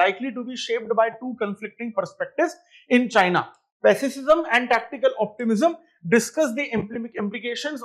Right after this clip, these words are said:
of these contrasting viewpoints on China's foreign policy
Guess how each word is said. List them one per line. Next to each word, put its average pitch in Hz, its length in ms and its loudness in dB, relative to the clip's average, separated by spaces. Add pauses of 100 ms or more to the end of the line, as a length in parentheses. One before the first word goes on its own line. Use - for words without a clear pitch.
of 220 80 2 (140)
these 262 240 0 (100)
contrasting 214 560 0
viewpoints 233 540 -4
on 240 180 -12
China's 226 400 -2
foreign 196 320 0
policy 165 400 -4